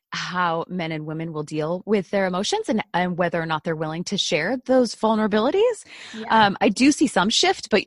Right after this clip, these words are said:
Speaker 1: but definitely, um, it definitely leans more towards, um,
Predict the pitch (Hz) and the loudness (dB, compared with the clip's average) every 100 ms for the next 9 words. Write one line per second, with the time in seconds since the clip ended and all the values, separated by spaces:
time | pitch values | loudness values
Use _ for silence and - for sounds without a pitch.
0 | - 190 196 180 208 202 208 185 175 156 | -4 2 4 4 2 2 -2 -4 -4 -4
1 | - 156 156 143 135 143 - _ - 208 | -4 0 2 2 0 -8 -14 _ -8 -4
2 | 220 202 202 180 170 170 - 175 156 - | -2 -2 -2 -4 -4 -6 -4 -2 -2 -2
3 | 170 147 - - _ - - _ 175 170 | -2 -2 -4 -16 _ -20 -20 _ -2 0
4 | 165 151 147 | 2 2 -2